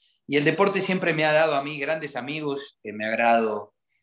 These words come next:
el sentido de equipo, sea el rugby, sea el fútbol, el sentido de equipo, de lo importante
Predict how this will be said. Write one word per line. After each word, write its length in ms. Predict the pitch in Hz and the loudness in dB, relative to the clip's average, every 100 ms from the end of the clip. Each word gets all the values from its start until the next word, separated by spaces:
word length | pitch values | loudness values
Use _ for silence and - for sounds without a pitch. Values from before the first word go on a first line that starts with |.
| _ | _
el 140 | - 104 | -14 -8
sentido 440 | - 110 131 123 | -4 -2 2 4
de 100 | 110 | 4
equipo, 580 | 107 156 147 120 117 - | 4 -2 -2 -2 -6 -8
sea 300 | - - 107 | -6 0 2
el 120 | 101 | 2
rugby, 380 | 98 123 123 110 | 2 2 4 0
sea 200 | - 113 | -2 -4
el 100 | 98 | -4
fútbol, 520 | - 131 123 107 107 - _ _ _ _ | -6 -6 -4 -4 -6 -10 _ _ _ _
el 140 | 107 | -6
sentido 420 | - 110 101 127 113 | -2 -4 0 4 4
de 120 | 104 | 4
equipo, 500 | - - 127 - 107 | 0 -2 -2 2 0
de 80 | 101 | 0
lo 40 | |
importante 840 | 104 110 107 123 123 123 117 113 | -4 -6 -2 0 0 2 0 0